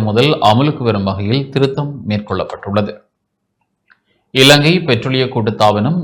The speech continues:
நேற்று நள்ளிரவு முதல் அமலுக்கு வரும் வகையில் எரிபொருள் விலைகளில் திருத்தத்தை மேற்கொண்டுள்ளது.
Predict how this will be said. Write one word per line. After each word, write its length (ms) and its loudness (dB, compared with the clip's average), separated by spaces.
நேற்று 320 2
நள்ளிரவு 340 2
முதல் 220 0
அமலுக்கு 380 0
வரும் 260 0
வகையில் 340 -4
எரிபொருள் 400 0
விலைகளில் 480 0
திருத்தத்தை 440 -2
மேற்கொண்டுள்ளது. 640 -2